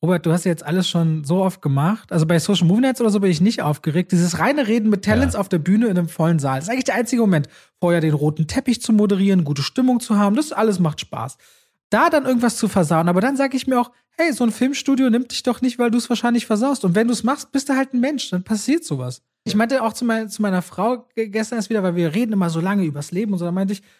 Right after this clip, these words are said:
Speaker 1: meinte ich zu ihr so, „Gina, das ist eigentlich völlig egal, ob du gewinnst oder verlierst. Wichtig ist, wie du damit umgehst.“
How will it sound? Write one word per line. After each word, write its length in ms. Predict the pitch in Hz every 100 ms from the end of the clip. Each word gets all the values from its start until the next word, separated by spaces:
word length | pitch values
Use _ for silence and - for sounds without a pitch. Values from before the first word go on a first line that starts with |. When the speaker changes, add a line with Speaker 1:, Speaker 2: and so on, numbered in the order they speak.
| -
Speaker 1:
meinte 160 | 170 180
ich 80 |
zu 80 | -
ihr 60 | 208
so, 100 | 180
„Gina, 340 | 147 233 262 - _ _ _ _ _ -
das 120 | 214
ist 160 | 269 240
eigentlich 240 | 226 196
völlig 220 | 311 330
egal, 260 | 220 247 269
ob 140 | 233
du 100 | 247
gewinnst 320 | 220 226 311
oder 160 | 262 240
verlierst. 580 | - 233 285 175 - -
Wichtig 300 | - 233 247 233
ist, 140 | 233
wie 60 | 240
du 60 |
damit 220 | 233 226
umgehst.“ 520 | 240 277 165 127 -